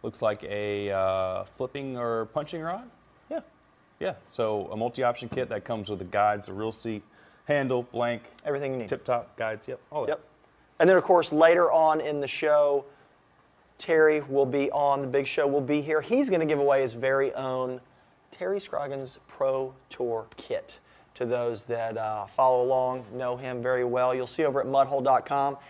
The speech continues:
Speaker 2: he has a whole section. Uh, you know, he's got his heavy cover stuff. He's got the stuff that he likes to throw, you know, half ounce jig on. He's got stuff that, uh, he likes to get a little finessey with. Uh, because yes, Mister Florida, Mister Big Bass can break out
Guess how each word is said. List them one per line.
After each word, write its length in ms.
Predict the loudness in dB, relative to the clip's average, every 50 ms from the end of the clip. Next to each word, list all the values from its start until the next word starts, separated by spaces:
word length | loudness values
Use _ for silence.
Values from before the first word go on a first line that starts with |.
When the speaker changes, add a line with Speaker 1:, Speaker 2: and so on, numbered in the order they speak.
| -20 -10 _
Speaker 2:
he 120 | -2 -2
has 180 | 0 0 -2 -2
a 60 | -2
whole 260 | -2 0 2 2 2
section. 560 | 0 -2 0 0 0 0 0 -2 -4 -4 -4 -8 -12 -20 -20 -20 -12 _ 4
Uh, 280 | 6 8 8 8 6 6
you 80 | 4 0
know, 140 | -2 -2 -2
he's 260 | -2 -4 -4 -4 0
got 340 | 4 4 6 6 4 2 -4 -16 -20 _
his 180 | _ -8 -6 -2
heavy 260 | 0 2 2 2 0
cover 320 | -2 -2 -4 -2 -2 -2 -6
stuff. 400 | -6 -10 -12 -14 -14 -16 -20 _ _ -20 -20 -20 -14 _
He's 180 | -6 -6 2
got 160 | 2 2 2
the 80 | 2 -2
stuff 320 | -6 -2 0 0 0 0 -4
that 120 | -8 -8 -8
he 80 | -6
likes 300 | -6 -6 -6 -8 -10 -16
to 80 | -20 -20
throw, 340 | -14 -8 -6 -6 -4 -4 -6
you 100 | -6 -8
know, 200 | -10 -12 -12 -16 _ _ _ _
half 320 | _ -4 -4 -4 -4 -4 -8
ounce 260 | -8 -8 -10 -12 -14
jig 300 | -12 -10 -8 -8 -8 -8
on. 160 | -10 -12 -12
He's 160 | -14 -14 -10
got 260 | -6 -4 -4 -4 -4 -6
stuff 500 | -12 -4 -2 0 0 0 -2 -6 -8 -4
that, 360 | -2 -2 -2 -4 -8 -4 -2
uh, 180 | 0 0 0 0
he 120 | 0 -2 -2
likes 200 | -2 -2 -4 -6
to 40 |
get 120 | -6 -4 -2
a 40 | -2
little 140 | -2 -4
finessey 560 | -4 -6 -6 -6 -4 -6 -6 -8 -8 -10 -8 -8
with. 280 | -10 -12 -14 -18 _ _ _ -20 -20 -20 _ -6
Uh, 200 | -4 -4 -2 -2
because 320 | -4 -4 -2 -4 -4 0
yes, 500 | 2 4 4 4 2 -2 -8 -12 -14 -18 _ _ _ _ _ _ _ _ _ _ -8
Mister 240 | -8 -6 -4 -4 -4
Florida, 480 | -4 -2 0 2 4 4 4 4 2 0
Mister 320 | 0 -4 -6 -6 -6 -4
Big 220 | -4 -2 -4 -2
Bass 340 | -2 -2 -2 -2 -2 -4 -10
can 380 | -14 -10 -8 -6 -6 -6 -6 -4
break 320 | -4 -2 -2 -4 -6 -6 -6
out 380 | -2 0 2 2 0 0 -4